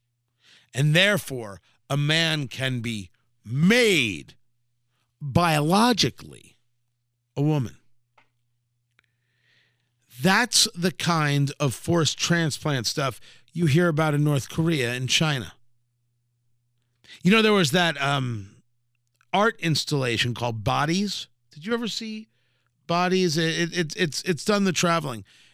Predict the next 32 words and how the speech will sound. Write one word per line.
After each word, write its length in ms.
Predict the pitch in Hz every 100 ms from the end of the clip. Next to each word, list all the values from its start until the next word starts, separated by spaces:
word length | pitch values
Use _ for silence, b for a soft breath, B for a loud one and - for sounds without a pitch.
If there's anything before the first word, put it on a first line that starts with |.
| b
And 200 | 160 180
what 160 | 208 254
it 100 | 196
is, 500 | 202 165 135 123 - -
it's 340 | 147 127 -
these 520 | 143 143 131 117 - - _ _ _ _ _ _ _ _ _ -
people 440 | 220 208 202 185
who 180 | 151 156
have 440 | 143 127 117 117
given 240 | 113 202 202
their 140 | 175
bodies 380 | 143 165 160 139
to 100 | 131
science 580 | - 175 170 151 127 - B B -
and 100 | 160
they've 140 | 175
been 220 | 147 175
dissected 840 | 151 143 135 - 175 170 - 208 202 - _ _ b b b -
and 340 | 160 151 139
there's 300 | 117 156 123
been 180 | 151 123
slices 760 | - - 151 165 175 214 196 196
of 180 | 202
them 200 | 190 202 190
done. 400 | 196 202 208 180 b b
So 160 | - 214
you 140 | 190
can 160 | - 160
see 480 | - 208 233 240 240
the 140 | 196
human 480 | - 202 214 208 156
body 480 | 165 175 151 95